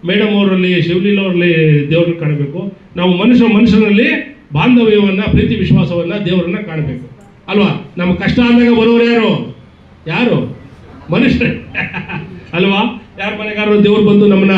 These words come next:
ಕಾಪಾಡೋದು ನೋಡಿದ್ರೆ ಇದು ಒಂದು ಕಾಲ್ಪನಿಕ, ಇದೆ ದೇವ್ರ ಸ-, ಶಕ್ತಿ ನಂಬ್ತೀವಿ, ದೇವ್ರ ಕೈ ಮುಗಿಯೋಣ. ಆದ್ರೆ ಮನುಷ್ಯರಲ್ಲಿ ನಾವು ದೇವರನ್ನ ಕಾಣ್ಬೇಕು. ಆ, ಧರ್ಮದ ಮೂಲ ಎಲ್ಲಿದೆ?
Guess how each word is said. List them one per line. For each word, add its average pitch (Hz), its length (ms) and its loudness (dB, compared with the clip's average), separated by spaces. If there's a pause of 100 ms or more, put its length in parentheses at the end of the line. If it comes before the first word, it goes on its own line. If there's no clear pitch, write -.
(340)
ಕಾಪಾಡೋದು 208 380 0
ನೋಡಿದ್ರೆ 202 360 0
ಇದು 233 120 0
ಒಂದು 233 300 2
ಕಾಲ್ಪನಿಕ, 196 480 -2
ಇದೆ 196 380 0
ದೇವ್ರ 202 260 2
ಸ-, 196 320 -4
ಶಕ್ತಿ 208 240 -2
ನಂಬ್ತೀವಿ, 190 640 0 (220)
ದೇವ್ರ 190 300 2
ಕೈ 190 60 2
ಮುಗಿಯೋಣ. 170 340 2
ಆದ್ರೆ 214 600 -2 (140)
ಮನುಷ್ಯರಲ್ಲಿ 233 500 2
ನಾವು 190 300 0
ದೇವರನ್ನ 165 320 0
ಕಾಣ್ಬೇಕು. 147 540 -6 (1700)
ಆ, 196 240 0
ಧರ್ಮದ 226 340 0
ಮೂಲ 226 160 2
ಎಲ್ಲಿದೆ? 220 720 0